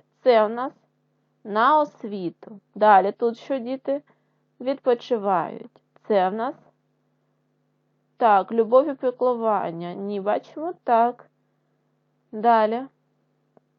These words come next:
Ось кожна дитина має право, е, так, кожна дитина має,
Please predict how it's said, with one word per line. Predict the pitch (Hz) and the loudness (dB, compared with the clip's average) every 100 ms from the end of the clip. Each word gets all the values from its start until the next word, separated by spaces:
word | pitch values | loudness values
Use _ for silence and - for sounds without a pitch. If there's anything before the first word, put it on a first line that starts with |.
| _ _ _ - | _ _ _ -8
Ось | 196 - | -8 -2
кожна | 269 311 285 | 0 0 -2
дитина | 247 240 254 240 | -6 -4 -4 -2
має | 233 220 220 208 | -2 -2 -2 -4
право, | 190 - 220 233 277 285 277 285 294 _ - - _ | -6 -8 0 2 4 2 -2 -4 -4 _ -20 -20 _
е, | 185 190 180 - | -4 -2 -2 -4
так, | - 196 165 - | 0 2 2 -2
кожна | 220 233 240 | -4 -4 -4
дитина | 214 208 226 220 214 | -6 -2 0 0 -2
має, | 202 202 202 196 190 | -4 -4 -4 -6 -8